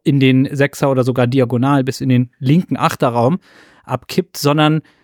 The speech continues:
situativ tatsächlich auch in Ballbesitz oder in nahenden Ballbesitzphasen des H S V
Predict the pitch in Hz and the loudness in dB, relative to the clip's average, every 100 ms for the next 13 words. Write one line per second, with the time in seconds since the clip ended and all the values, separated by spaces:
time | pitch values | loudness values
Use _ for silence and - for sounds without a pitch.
0 | _ - 139 170 180 143 - 196 202 170 | _ -4 -2 2 0 0 0 0 0 -2
1 | 151 180 - 180 139 151 151 131 127 131 | -2 -4 -6 -6 -6 -4 -2 -2 0 2
2 | 190 190 170 202 240 - - _ 151 139 | 2 0 0 0 -2 -8 -18 _ -2 0
3 | 147 131 123 _ _ _ _ _ _ _ | 0 -2 -4 _ _ _ _ _ _ _
4 | _ _ _ - 151 139 170 175 160 139 | _ _ _ -4 0 2 2 2 2 2
5 | 156 175 160 165 - - - 160 160 160 | 0 0 -2 -2 -6 -10 -2 0 2 0
6 | - 156 - 151 156 | 0 -2 0 0 0